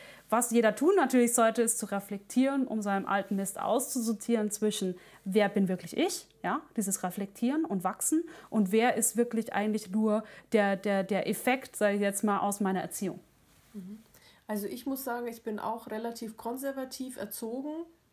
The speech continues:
Speaker 2: und ich lehne sehr, sehr vieles ab. Und dieses, das passiert ja sehr rebellisch.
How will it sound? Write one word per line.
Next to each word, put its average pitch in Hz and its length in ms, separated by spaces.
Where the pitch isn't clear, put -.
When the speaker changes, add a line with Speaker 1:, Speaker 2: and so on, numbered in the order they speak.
Speaker 2:
und 233 220
ich 233 160
lehne 262 340
sehr, 247 240
sehr 254 140
vieles 240 500
ab. - 240
Und 220 320
dieses, 240 840
das 214 300
passiert 262 420
ja 262 140
sehr 233 360
rebellisch. 220 720